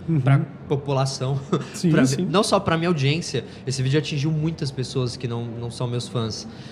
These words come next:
Speaker 2: É, então, eu acho que esse vídeo foi um vídeo importante, o vídeo das fake news.
Speaker 1: Uhum.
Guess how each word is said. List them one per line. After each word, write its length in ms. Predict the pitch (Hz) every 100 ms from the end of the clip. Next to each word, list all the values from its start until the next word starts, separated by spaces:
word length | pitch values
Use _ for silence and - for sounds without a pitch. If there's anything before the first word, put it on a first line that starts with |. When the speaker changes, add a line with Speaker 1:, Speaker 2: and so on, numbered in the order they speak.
| - - -
Speaker 2:
É, 180 | 117 - - - - - - - - - - 156
então, 460 | 135 147 160 170
eu 120 | 160 156
acho 220 | 156 151
que 120 | 156 147
esse 200 | 143 143
vídeo 160 | 135
foi 80 | 151
um 40 |
vídeo 160 | 143 143
importante, 680 | 135 139 131 147 160 156 -
o 40 |
vídeo 180 | 131 139
das 180 | 139 135
fake 280 | 139 135 131
news. 600 | 135 151 151 135 - -
Speaker 1:
Uhum. 400 | 156 131 139 160